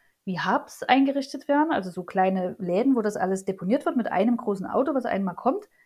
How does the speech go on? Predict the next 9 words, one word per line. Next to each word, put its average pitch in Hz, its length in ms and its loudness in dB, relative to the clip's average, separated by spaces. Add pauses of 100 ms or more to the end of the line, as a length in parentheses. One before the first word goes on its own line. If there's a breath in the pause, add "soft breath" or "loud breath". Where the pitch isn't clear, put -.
(100)
Und 196 120 -4
dann 220 120 0
kommen 226 260 2
die 214 180 -2
Paketzusteller 226 720 -2
mit 220 160 -4
ihren 175 120 -6
Lastenrädern 233 760 0
dahin, 240 300 2